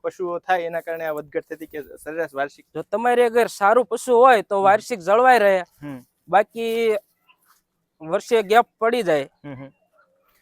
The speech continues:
Speaker 1: તો આ જે, અ, આનો જે રેશિયો છે મતલબ કે, અ, દૂધ ઉત્પાદકતા છે, અ, સતત જાળવી રાખવી હોય તો પશુપાલકોએ આ કઈ કઈ બાબતોની કાળજી લેવી પડે જેથી કરીને એને જે બે વેતર વચ્ચેનો ગેપ છે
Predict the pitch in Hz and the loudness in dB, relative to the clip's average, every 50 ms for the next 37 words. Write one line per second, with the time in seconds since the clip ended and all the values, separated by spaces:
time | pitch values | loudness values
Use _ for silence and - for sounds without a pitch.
0 | _ _ _ 170 175 180 175 - 175 175 180 165 156 143 131 131 131 131 131 127 | _ _ _ -4 -4 -4 -4 -2 0 2 2 2 2 2 0 -2 -4 -6 -10 -12
1 | 127 127 - _ - 165 175 165 147 139 - 131 127 123 131 - _ - 151 175 | -14 -18 -18 _ -6 -6 -4 -4 -6 -8 -10 -12 -12 -12 -14 -14 _ -10 -8 -8
2 | 196 196 180 190 165 143 156 185 - - - 214 175 165 160 147 147 147 165 160 | -8 -6 -6 -6 -6 -6 -6 -8 -8 -6 -6 -6 -4 -4 -6 -8 -10 -10 -12 -14
3 | 160 156 165 165 160 156 156 147 - _ _ _ _ _ _ _ 131 127 127 127 | -10 -8 -6 -6 -4 -6 -8 -10 -12 _ _ _ _ _ _ _ -12 -10 -8 -8
4 | 127 120 _ _ _ _ _ - 143 156 180 170 180 165 160 143 - 185 180 185 | -8 -10 _ _ _ _ _ -12 -8 -8 -8 -6 -6 -6 -6 -4 -2 -2 -2 -2
5 | 185 - - 196 180 165 185 175 - - 113 151 143 139 _ _ - 165 - - | -4 -6 -6 -8 -8 -6 -8 -10 -10 -10 -10 -8 -8 -10 _ _ -14 -10 -8 -8
6 | 180 147 127 131 147 170 202 208 190 175 160 - - 156 151 139 - 151 139 160 | -8 -8 -2 0 2 2 2 2 0 0 -2 -2 -6 -10 -10 -10 -10 -12 -12 -12
7 | 165 - 208 190 190 190 190 196 185 _ - 196 190 190 190 190 190 190 196 180 | -12 -12 -12 -10 -8 -8 -8 -8 -10 _ -12 -10 -8 -6 -6 -6 -6 -6 -6 -6
8 | 190 190 - 226 226 233 - 208 190 180 180 175 170 - 175 170 160 143 - 160 | -8 -6 -6 -8 -8 -6 -6 -4 -4 -4 -4 -4 -6 -8 -10 -10 -8 -4 -2 -2
9 | 160 160 151 160 160 165 - 151 147 151 170 180 170 160 160 151 143 139 _ _ | -2 -2 -6 -10 -10 -10 -12 -8 -4 -2 0 0 -2 -2 -4 -8 -10 -10 _ _
10 | _ _ _ 165 165 - 196 185 - 185 190 185 180 180 180 170 170 180 180 170 | _ _ _ -12 -10 -10 -10 -12 -10 -10 -10 -10 -10 -10 -10 -10 -8 -10 -12 -12
11 | 160 151 156 170 180 180 175 156 143 135 151 160 - 190 170 165 170 - - 175 | -12 -6 -4 -2 -2 -2 -4 -6 -6 -6 -6 -6 -6 -6 -8 -8 -8 -10 -10 -10
12 | 170 160 156 151 160 165 170 - - 190 170 143 | -10 -10 -8 -4 -4 -4 -4 -6 -8 -8 -8 -8